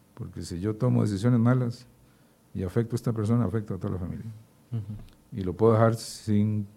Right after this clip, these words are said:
Speaker 1: cabeza de familia. Aquí es igual, o sea, nosotros somos responsables no solo de nuestra salud, sino del resto de la población, de nuestros abuelos, de nuestros papás, de nuestros hijos, de nuestros hermanos, del vecino a quien estimamos mucho.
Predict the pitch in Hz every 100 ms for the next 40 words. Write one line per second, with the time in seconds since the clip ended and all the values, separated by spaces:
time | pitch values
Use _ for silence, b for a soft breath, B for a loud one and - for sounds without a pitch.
0 | - 82 98 101 92 110 107 104 - -
1 | - b b b b b b _ _ 92
2 | - 113 117 117 120 98 - 104 98 -
3 | 95 92 104 104 123 120 107 98 120 120
4 | 110 113 123 107 95 110 127 135 113 120
5 | 139 - B B B B - 104 110 90
6 | 90 139 139 104 78 - - 90 120 131
7 | 139 - b b b - 90 107 131 131
8 | 113 104 113 107 - - 117 135 131 107
9 | 104 98 95 78 85 117 - - 113 107
10 | 107 87 95 110 113 101 104 104 101 -
11 | b b b b b b b b b _
12 | - - 120 123 110 123 123 110 - 90
13 | - 87 107 113 104 120 113